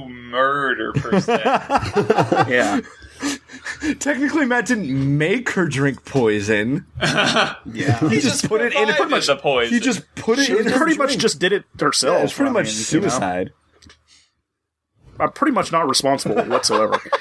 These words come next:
Speaker 2: Um,
Speaker 1: Oh, there
Speaker 2: anyways.
Speaker 1: was an interesting detail that I'll let you talk
Speaker 2: Yes,
Speaker 1: about
Speaker 2: there
Speaker 1: it.
Speaker 2: was.
Speaker 1: Sure.
Speaker 2: That was, that was towards the end, though.
Speaker 1: Yeah, I know,
Speaker 2: Um,
Speaker 1: but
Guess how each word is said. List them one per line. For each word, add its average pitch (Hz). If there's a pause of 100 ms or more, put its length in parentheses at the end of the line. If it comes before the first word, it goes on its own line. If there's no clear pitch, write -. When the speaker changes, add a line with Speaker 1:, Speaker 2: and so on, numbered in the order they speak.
(160)
Speaker 2:
Um, 143
Speaker 1:
Oh, 247
there 139
Speaker 2:
anyways. 139
Speaker 1:
was 254
an 160
interesting 143
detail 120 (880)
that 135
I'll 143
let 151
you 156
talk 151
Speaker 2:
Yes, 156
Speaker 1:
about -
Speaker 2:
there 147
Speaker 1:
it. 139
Speaker 2:
was. 104
Speaker 1:
Sure. 117
Speaker 2:
That 147
was, 156
that 156
was 143
towards 131
the 120
end, 107
though. 98
Speaker 1:
Yeah, 143
I 127
know, 120
Speaker 2:
Um, 110
Speaker 1:
but 110